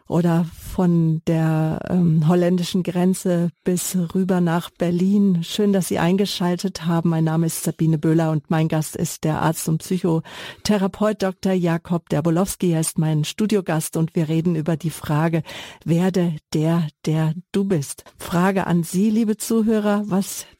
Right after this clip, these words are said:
denken Sie über diese Frage? Haben Sie sich darüber schon mal Gedanken gemacht oder können Sie die Frage eher für andere Menschen beantworten, anstatt für sich selber? Kennen Sie Situationen, wo Sie davon abgewichen sind,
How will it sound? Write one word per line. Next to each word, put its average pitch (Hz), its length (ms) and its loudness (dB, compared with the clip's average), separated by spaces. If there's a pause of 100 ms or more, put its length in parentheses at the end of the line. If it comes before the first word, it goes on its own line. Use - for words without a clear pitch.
denken 196 460 2
Sie 180 540 0 (180)
über 175 260 0
diese 170 400 0
Frage? 180 440 -2
Haben 165 120 2
Sie 170 80 -6
sich 165 220 -4
darüber 165 400 0
schon 160 200 -2
mal 156 220 2 (480)
Gedanken 180 560 0
gemacht 196 480 0
oder 156 240 0 (140)
können 175 240 2
Sie 180 100 0
die 170 140 -2
Frage 160 420 -2
eher 160 220 2
für - 180 -6
andere 220 400 2
Menschen 202 480 0
beantworten, 190 880 0
anstatt - 680 -2
für 185 280 -2
sich 170 300 -4
selber? 190 500 0
Kennen 202 420 2
Sie 214 140 -2
Situationen, 190 1120 0 (580)
wo 185 80 2
Sie 185 160 0
davon 165 380 0 (100)
abgewichen 220 760 -2
sind, 214 800 -2